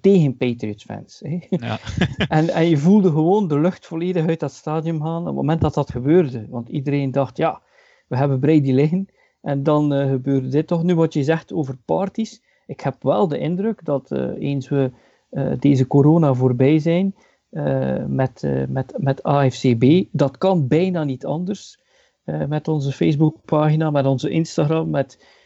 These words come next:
Speaker 1: de podcast, dat kan bijna niet anders dan dat er volgend jaar, eh, iets georganiseerd wordt waar, eh, wij samen met, eh, mensen die in ons geïnteresseerd zijn,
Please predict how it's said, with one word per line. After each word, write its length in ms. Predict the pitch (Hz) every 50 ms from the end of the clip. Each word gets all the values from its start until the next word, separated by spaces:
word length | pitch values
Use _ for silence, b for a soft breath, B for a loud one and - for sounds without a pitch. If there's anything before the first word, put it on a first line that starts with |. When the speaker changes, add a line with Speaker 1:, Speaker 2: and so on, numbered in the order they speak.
| b b b
Speaker 1:
de 140 | b 156 135
podcast, 680 | - - 175 170 - - - 156 151 160 151 - _
dat 140 | - 135 - -
kan 260 | - 156 156 135 113 117
bijna 380 | 180 180 175 175 160 151 160
niet 220 | 160 147 135 - -
anders 320 | - 156 165 160 151 143
dan 140 | 151 139 135
dat 160 | 135 131 -
er 100 | 123 110
volgend 340 | 120 143 156 151 143 - -
jaar, 220 | 143 143 156 156 - _ _ _
eh, 400 | _ - 139 127 127 123 123 - - - -
iets 180 | 143 - -
georganiseerd 760 | - - - - 135 120 120 123 117 117 120 127 147 156 156
wordt 320 | - 151 156 151 - _ _ b b b b b b b b b b
waar, 420 | - 160 135 139 131 131 131 127 131
eh, 380 | 127 123 123 123 120 123 120
wij 220 | 120 127 123 120 117
samen 460 | 117 - 143 139 143 151 147 147 143
met, 280 | 139 135 131 - -
eh, 200 | 143 135 127 127
mensen 400 | 123 135 139 139 135 - - 139
die 320 | 131 143 135 135 135 139 -
in 160 | - 143 139
ons 160 | 139 135 -
geïnteresseerd 480 | - 139 - - 123 - 147 151 151 -
zijn, 320 | - 160 156 156 165 -